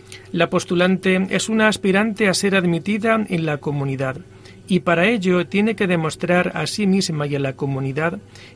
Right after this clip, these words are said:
que es apta para la vida del Carmelo. Se trata de un tiempo no inferior a los seis meses, y su finalidad es el facilitar a las que ingresan un espacio para aclimatarse al convento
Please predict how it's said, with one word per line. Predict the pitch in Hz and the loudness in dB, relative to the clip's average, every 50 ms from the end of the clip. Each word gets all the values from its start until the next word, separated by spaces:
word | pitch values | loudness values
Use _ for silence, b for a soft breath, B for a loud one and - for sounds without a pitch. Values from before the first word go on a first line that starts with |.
| B B - | B B 0
que | 180 170 190 | 2 2 2
es | 247 240 - 247 - | 2 0 -2 -4 -2
apta | 202 190 - - - - 214 214 208 202 | -2 -2 -2 -4 -10 -6 -4 -4 -4 -4
para | 202 - 170 160 143 | -4 -2 -2 -2 -2
la | 139 135 139 | -2 -2 -2
vida | 143 160 156 143 143 131 | -4 -4 -4 -2 -2 -2
del | 135 135 131 127 | -4 -4 -6 -6
Carmelo. | - 147 139 135 135 131 123 131 - - - - - - - B B B B B B B B B | -6 -6 -6 -4 -4 -4 -6 -8 -10 -14 -18 -20 -20 -20 -20 B B B B B B B B B
Se | B - - 180 147 | B -4 -2 -2 0
trata | - 196 214 196 - - 180 175 170 | 0 0 0 2 2 2 2 2 2
de | 180 180 170 147 185 | 0 -2 -2 0 0
un | 226 247 226 190 | 2 0 0 0
tiempo | - 220 233 220 196 190 214 202 | 0 0 0 0 0 2 2 4
no | 190 190 196 | 4 4 4
inferior | 208 208 196 185 - 190 170 160 151 165 170 175 180 175 180 - | 4 2 0 0 0 -2 -2 -2 0 0 2 2 0 0 -2 -4
a | 160 156 | -4 -4
los | 147 147 143 | -4 -4 -4
seis | - - 147 147 135 - | -4 -4 -4 -4 -4 -4
meses, | 139 156 170 165 - - 151 151 - - - B B B B B B B B B | -2 -2 -2 -2 -4 -6 -10 -14 -14 -18 -20 B B B B B B B B B
y | 208 185 | 0 0
su | - - 202 | 2 2 0
finalidad | 190 - 208 190 185 185 185 180 185 180 214 240 277 277 269 - | 0 2 4 4 4 4 4 2 0 0 0 0 0 -2 -6 -4
es | - 190 220 247 262 - - - - | -2 0 0 0 -2 -4 -6 -6 -2
el | 180 180 175 170 165 160 | -2 0 0 0 -2 -6
facilitar | - - 185 170 - - 170 156 160 151 - - 180 190 196 202 220 - - - - | -4 -2 -2 -2 -2 -2 -4 -4 -4 -4 -2 0 0 0 0 0 -4 -10 -14 -10 -4
a | 202 170 | -2 -2
las | 170 160 - | -2 -2 -4
que | - - | -4 -4
ingresan | 151 151 156 180 196 - - 160 135 135 - - B B B B B B B B | -4 -2 -2 -2 -2 -2 -2 -4 -6 -8 -10 -14 B B B B B B B B
un | 208 226 262 | 2 2 2
espacio | 254 - - - 233 226 - - 240 240 - | 2 0 0 -2 -2 -2 0 0 -2 0 0
para | - 180 160 160 | 0 0 0 0
aclimatarse | 151 139 - 151 147 147 143 139 - 175 180 180 - - 160 | -2 -2 -2 -2 -2 -2 -2 -2 -2 -4 -4 -4 -4 -4 -4
al | 156 151 139 | -4 -4 -4
convento | - 156 143 143 139 139 131 127 127 - | -4 -4 -2 -2 -2 -2 -4 -4 -8 -12